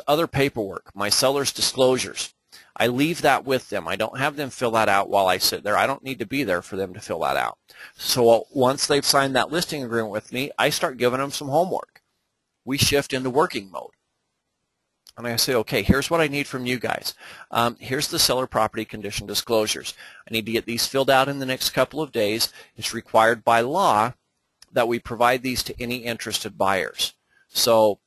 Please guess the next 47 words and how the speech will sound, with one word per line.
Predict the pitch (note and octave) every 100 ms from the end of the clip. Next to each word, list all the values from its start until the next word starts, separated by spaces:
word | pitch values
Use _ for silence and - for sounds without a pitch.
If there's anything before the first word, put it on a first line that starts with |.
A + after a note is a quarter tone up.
| _
I'll | A2
leave | A#2 B2
this, | A2+ A2+ - -
these | B2 A2+
with | A2 G#2
you. | C#3+ D#3 D#3 D3+ _ _ -
Um, | G2 G2
the | A2
questions | - A2 - A2+
are | G2
self-explanatory. | - A2+ - - A#2+ A#2 A#2 B2 A#2
Read | G#2 A#2 -
through | B2 A2
them, | A2+ A2 - - -
fill | _ B2 A#2
it | G#2+
out | G2
to | -
the | G#2
best | G2 F#2+ -
of | G#2+
your | G2+ F#2+
knowledge, | F#2+ G#2 G#2+ G2 - - _
and | G2+
I'll | G2
pick | A2+ -
that | G#2
up | G2 G2+
in |
a | F#2
couple | - F2+ F2+
of | F2
days." | - G#1 - - _
All | -
right? | E2+ G2+ B2+ _ - _
Second | - - F3+ E3
thing | - B2+
I |
need | A2+ A2
to | G2
do | G2+ G2+ A2+ B2 _ _
is | - G#2+ G#2+
I |
need | G#2 G#2+
to | G#2
take | - G2+ _
pictures | C#3 - - - -